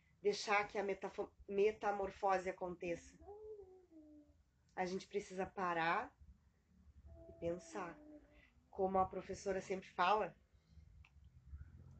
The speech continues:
a gente precisa meditar.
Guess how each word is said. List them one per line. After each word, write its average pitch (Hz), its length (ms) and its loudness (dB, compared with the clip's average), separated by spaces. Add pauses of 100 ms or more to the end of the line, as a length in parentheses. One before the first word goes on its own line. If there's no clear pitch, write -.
(920)
a 190 100 0
gente 190 240 -4
precisa 202 380 -2
meditar. 196 680 -4